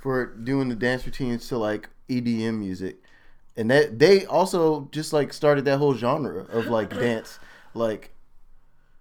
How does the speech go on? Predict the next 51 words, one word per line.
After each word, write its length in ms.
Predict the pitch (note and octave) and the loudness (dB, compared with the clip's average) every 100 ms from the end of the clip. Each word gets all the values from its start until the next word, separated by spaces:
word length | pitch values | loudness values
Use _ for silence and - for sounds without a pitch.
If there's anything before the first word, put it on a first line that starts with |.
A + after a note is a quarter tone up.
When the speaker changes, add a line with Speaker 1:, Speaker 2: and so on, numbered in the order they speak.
| _ _ | _ _
Speaker 1:
with 180 | A2+ G#2+ | -8 -6
YouTube, 440 | B2 C3+ G2 C#2+ - | -6 -6 -10 -10 0
Speaker 2:
I 80 | C#4+ | 0
Speaker 1:
so. 40 | |
Speaker 2:
mean, 120 | - - | 2 2
I, 320 | D4 F4 B3+ | 6 6 4
I'm 200 | C4+ E4+ | 2 2
not, 200 | C#4 A#3 - | 2 0 0
I 120 | B3+ | 0
don't 140 | B3 | 0
know, 240 | G3+ E3+ D3 | -2 -4 -6
'cause 140 | A#3 G3 | -10 -2
I'm 240 | A3 C4 | 2 2
not 300 | B3+ A3 F#3 | 0 -2 -2
into 320 | G#3+ G#3 A3 | -8 -10 -10
the 120 | G3 E3 | -12 -12
dance 360 | C#3+ - F#3 | -16 -14 -4
Speaker 1:
You 100 | D#3 | 6
know 140 | A3+ G#3+ | 10 10
what's 140 | D3+ | 8
funny? 240 | F#3 G3+ G3+ | 6 6 6
Speaker 2:
world. 180 | - - | 2 0
Speaker 1:
I, 180 | E3+ E3+ C#3+ | 0 0 -2
I 120 | D3+ C#3+ - - - | -4 -4 -18 -20 -10
Speaker 2:
All 220 | - B3+ C4 | 2 4 6
I 80 | B3+ | 4
know 160 | A3+ | 2
is 80 | F#3+ | -4
Jabberwockies. 880 | F#3 G3 G3 F#3 E3 - - - - - | -6 -4 -2 -2 -4 -4 -8 -20 -10 -4
Speaker 1:
I'm 80 | C#3+ | 2
trying 200 | G#3 G#3+ | 6 6
to 60 | |
remember 260 | E3 E3+ E3 | 6 4 4
if 80 | B2+ | 0
I 80 | C#3 | 0
showed 240 | D#3+ D3+ | 4 4
it 60 | C3+ | 4
to 80 | A#2+ | -4
you 420 | A2 C3 D3+ D#3 - | -2 2 4 2 0
or 180 | A#2 A2+ | 0 2
somebody 400 | D3+ C#3 A#2+ A#2+ | 2 4 4 4
else 140 | B2+ A2+ | 2 0
when 120 | A2+ | 0
we 100 | C3+ | 0
were 60 | G#2+ | 2
both 260 | A#2+ A#2+ | 0 0
working 260 | A2 A#2+ A2+ | -2 -4 -4
together 440 | G2+ G2+ F#2+ F#2 - | -4 -4 -4 -6 -8
at 140 | G2 | -10
Forever 220 | - G#2+ | -6 -6
twenty-one. 600 | G2+ F#2 E2+ F#2+ F2+ - | -6 -12 -10 -8 -8 -12